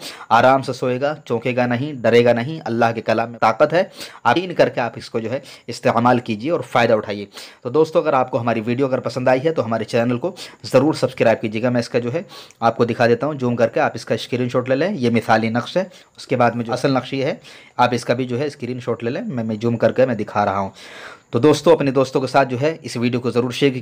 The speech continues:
शेयर कीजिएगा ताकि जो है वो भी फ़ायदा हासिल कर सके। मैं दुआ करता हूँ आप जहाँ भी रहें खुशहाल रहें, अल्लाह ताला आपके और आपके परिवार की हिफाजत फरमाए।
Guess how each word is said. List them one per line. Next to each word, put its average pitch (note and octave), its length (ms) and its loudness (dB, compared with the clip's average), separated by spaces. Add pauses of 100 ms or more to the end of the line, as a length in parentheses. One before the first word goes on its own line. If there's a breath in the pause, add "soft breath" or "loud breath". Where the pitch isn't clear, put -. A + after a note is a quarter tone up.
शेयर C#3+ 240 6
कीजिएगा C#3+ 340 -2
ताकि A#2+ 260 -2
जो A2+ 100 -4
है B2 60 -2
वो A2 140 -2
भी A2+ 100 -4
फ़ायदा A2+ 240 0
हासिल A2+ 240 -4
कर B2+ 120 0
सके। C#3+ 220 -6
मैं A#2+ 100 -4
दुआ A2+ 220 6
करता C3 220 2
हूँ D3 100 0
आप A2+ 120 -2
जहाँ A2+ 200 -2
भी C3+ 80 0
रहें C3+ 180 -2 (340 loud breath)
खुशहाल D#3 340 4
रहें, D#3+ 160 4
अल्लाह D3+ 200 0
ताला C#3 240 -2
आपके A#2+ 180 -8
और C3+ 60 -2
आपके A#2 160 -12
परिवार A2 280 -8
की A2 120 -14
हिफाजत A2+ 420 -8
फरमाए। C#3 300 -14